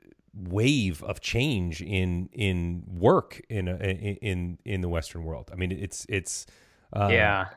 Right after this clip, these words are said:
Speaker 1: it's, it, it re-, we, we need it. We need that one tool more than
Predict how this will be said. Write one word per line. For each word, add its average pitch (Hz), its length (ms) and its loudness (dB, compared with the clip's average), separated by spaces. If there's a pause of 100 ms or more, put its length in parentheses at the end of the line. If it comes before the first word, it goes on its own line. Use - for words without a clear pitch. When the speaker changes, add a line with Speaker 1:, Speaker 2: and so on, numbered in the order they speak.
(120)
Speaker 1:
it's, 113 280 -2
it, 107 160 2
it 107 280 -2
re-, 151 180 8
we, 127 160 2
we 123 160 0
need 143 260 4
it. - 200 -6 (160)
We 131 160 2
need 156 300 4
that 123 280 4
one 113 300 2
tool 104 540 0 (340)
more 127 240 4
than 107 240 4